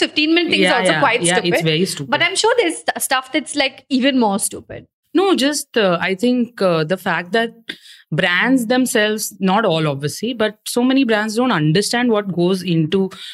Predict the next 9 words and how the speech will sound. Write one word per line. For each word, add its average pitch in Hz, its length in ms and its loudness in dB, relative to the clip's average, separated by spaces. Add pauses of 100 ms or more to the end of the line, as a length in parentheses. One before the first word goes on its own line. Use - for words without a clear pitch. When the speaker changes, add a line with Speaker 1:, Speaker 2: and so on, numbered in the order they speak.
(160)
Speaker 2:
like, 220 140 -4
you 247 100 2
want 185 440 2
us 220 200 -10
to, 233 80 2 (640)
uh, 139 260 -2 (120)
script, 233 400 -2 (180)
conceptualize, 175 1040 0 (140)
direct, 180 560 0